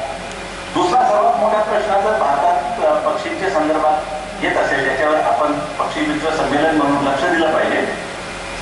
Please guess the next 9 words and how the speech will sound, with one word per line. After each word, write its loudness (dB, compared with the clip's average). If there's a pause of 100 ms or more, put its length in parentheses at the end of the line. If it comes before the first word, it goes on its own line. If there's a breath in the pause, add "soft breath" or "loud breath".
(320)
तर 4 (440)
वाघांनी 2
आपल्याला 2
खूप -2
मोठा 4
एक 0 (880)
वारसा 2
दिलेला 0
आहे 0